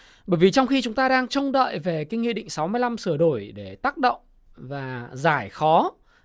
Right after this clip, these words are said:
giải vây cho thị trường bất động sản, thì thực sự trong lúc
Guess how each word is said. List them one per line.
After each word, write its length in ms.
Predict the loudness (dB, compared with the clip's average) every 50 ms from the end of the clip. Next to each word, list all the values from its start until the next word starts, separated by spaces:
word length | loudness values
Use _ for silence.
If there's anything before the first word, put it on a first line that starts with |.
| _
giải 260 | -6 -2 -2 -2 -2 0
vây 340 | 0 2 2 4 2 2
cho 160 | 2 0 -4 -4
thị 140 | -4 -6
trường 280 | -4 -2 -2 -2 0 0
bất 80 | -2 -2
động 120 | -2 -4
sản, 260 | -2 -2 -2 -2 -2 -8 -18 _ _ _ _ _ _ _ _ -2
thì 320 | 2 4 4 4 4 2
thực 180 | 2 0 0 4
sự 300 | 4 2 2 2 -6 _ _ _
trong 360 | 0 0 2 2 0 -2 0
lúc 220 | -2 -2 -2 -4